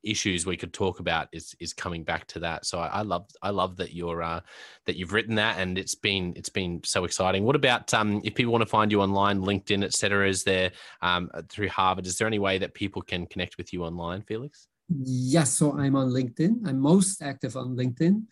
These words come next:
Speaker 2: Uh, so it, I'm easy, I'm easy to find. Uh, and I'm always happy to interact with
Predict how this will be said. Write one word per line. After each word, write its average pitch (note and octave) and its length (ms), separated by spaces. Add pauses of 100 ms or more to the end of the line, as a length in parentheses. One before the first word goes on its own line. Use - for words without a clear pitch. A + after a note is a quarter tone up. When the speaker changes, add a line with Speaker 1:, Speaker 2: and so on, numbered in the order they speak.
(320)
Speaker 2:
Uh, C#3 340
so C3 500
it, C#3+ 120 (160)
I'm C3 180
easy, B2 440 (100)
I'm C3+ 140
easy B2 320
to A#2 140
find. B2+ 520 (560)
Uh, A#2 480
and A#2+ 420
I'm B2+ 140
always C3+ 280
happy A#2+ 340 (100)
to B2+ 200
interact A#2+ 600 (180)
with B2+ 460